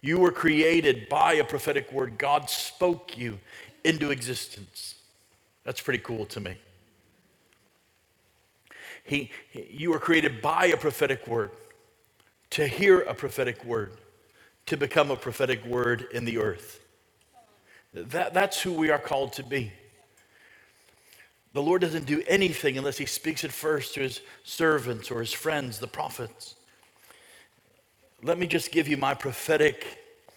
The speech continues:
hypothesis or educated guess.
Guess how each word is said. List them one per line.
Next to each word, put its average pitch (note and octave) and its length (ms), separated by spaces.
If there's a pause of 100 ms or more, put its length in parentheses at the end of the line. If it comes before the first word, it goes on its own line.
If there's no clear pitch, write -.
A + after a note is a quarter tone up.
(840)
hypothesis - 1200 (1500)
or B2+ 440 (580)
educated C3+ 640
guess. - 520